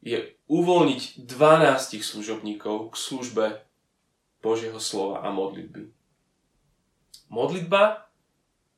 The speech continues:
a služba slova bola, je aj navždy bude spôsobom, ako sa deje Božie dielo v Božom svete.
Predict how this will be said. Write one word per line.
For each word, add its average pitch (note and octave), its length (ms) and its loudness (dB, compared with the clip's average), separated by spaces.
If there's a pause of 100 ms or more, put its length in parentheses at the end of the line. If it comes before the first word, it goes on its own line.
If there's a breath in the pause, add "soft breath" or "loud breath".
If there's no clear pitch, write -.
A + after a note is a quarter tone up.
(320)
a - 160 -20
služba C#3+ 800 2
slova - 720 -2 (1120)
bola, E3+ 960 6 (160)
je A2+ 640 2 (720)
aj - 180 -20 (140)
navždy D3 560 2
bude A#2+ 260 -6
spôsobom, A2 920 0
ako - 180 -16
sa G#2+ 220 -10
deje A#2+ 480 0
Božie G#2+ 400 -4
dielo F#2+ 560 -10 (480)
v G#2 180 -20
Božom G#2 400 -4
svete. - 540 -8